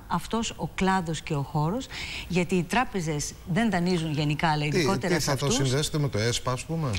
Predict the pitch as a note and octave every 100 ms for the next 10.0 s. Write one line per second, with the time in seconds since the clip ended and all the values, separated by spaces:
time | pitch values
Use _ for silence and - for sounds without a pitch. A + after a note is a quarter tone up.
0 | - - B3+ - G#3+ A#3+ G3 E3 D#3 D#3
1 | F3+ D#3 D3 - - - - - F3 D#3
2 | D3 - - F#3+ - - A#3+ G#3 G3 B3
3 | B3 F3 D#3 F#3 E3 C3+ C3+ F3+ G#3+ G3+
4 | F#3 E3+ F#3 A3 C4+ - - E3+ E3 A3+
5 | A3 G3 F#3+ - - - - G3 F#3+ D3+
6 | - A3 C4+ B3+ A3+ G3+ F#3+ F3+ F#3 -
7 | A#3+ C#4 - - - - G#3 F#3 - D#3+
8 | F#3+ A3 A3 - - - - - E3 D3+
9 | D3 D#3 - - E3 F3 G#3 F#3 -